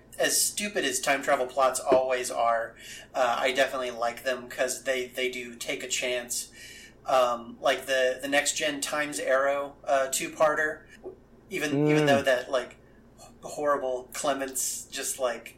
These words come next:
Speaker 1: so loud and so over the top. Um,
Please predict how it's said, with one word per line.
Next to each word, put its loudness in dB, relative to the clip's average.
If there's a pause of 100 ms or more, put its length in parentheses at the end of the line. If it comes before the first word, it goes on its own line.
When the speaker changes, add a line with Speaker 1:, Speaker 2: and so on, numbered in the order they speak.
(120)
Speaker 1:
so 2
loud 2
and -4
so 2
over -6
the -10
top. 0 (640)
Um, 0